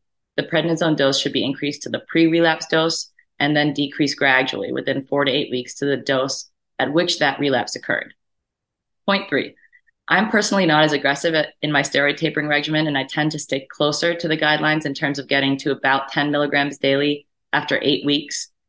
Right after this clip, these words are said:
and then tapering closer to about one to two milligrams about every six weeks, of course, taking into account patient comorbidities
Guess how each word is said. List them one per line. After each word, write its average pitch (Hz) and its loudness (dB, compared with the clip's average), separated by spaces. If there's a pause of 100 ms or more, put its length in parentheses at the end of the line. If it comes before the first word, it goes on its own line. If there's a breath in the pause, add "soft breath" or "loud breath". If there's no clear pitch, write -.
(120)
and 151 4
then 147 6
tapering 151 0
closer 185 0
to 165 -2
about 139 0
one 139 2
to 147 -6
two 160 0
milligrams 135 0
about 131 0
every 131 0
six - -4
weeks, - -10 (320)
of - -12
course, 175 2
taking 160 -2
into 147 2
account 135 -2
patient 131 -4
comorbidities 127 -4